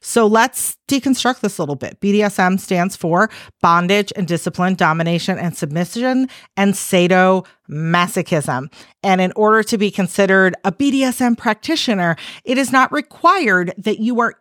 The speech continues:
into every letter of that acronym. You can simply, let's say, be into the B, the bondage part, and leave everything else aside, and you're still considered somebody who's doing B D S M.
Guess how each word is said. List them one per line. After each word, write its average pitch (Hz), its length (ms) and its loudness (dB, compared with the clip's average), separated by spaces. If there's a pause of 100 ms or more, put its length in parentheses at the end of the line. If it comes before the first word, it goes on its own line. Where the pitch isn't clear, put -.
into 254 580 2 (160)
every 226 480 2
letter 214 680 2
of 196 280 2
that 202 280 2
acronym. 156 640 -4 (280)
You 202 160 -2
can 180 180 0
simply, 202 480 0
let's 196 300 -2
say, 294 120 0
be 311 200 2
into 381 200 0
the 254 280 0
B, 220 580 4
the 208 80 0
bondage 226 580 2
part, 147 360 -4 (300)
and 214 180 4
leave 220 200 4 (120)
everything 220 480 0
else 214 260 2
aside, 214 560 2 (540)
and 240 120 4
you're 247 120 4
still 254 320 -2
considered 240 520 -6
somebody 220 520 -2
who's 233 300 -8
doing 220 680 2 (460)
B 214 180 4
D 214 160 4
S 202 280 2
M. 277 400 -2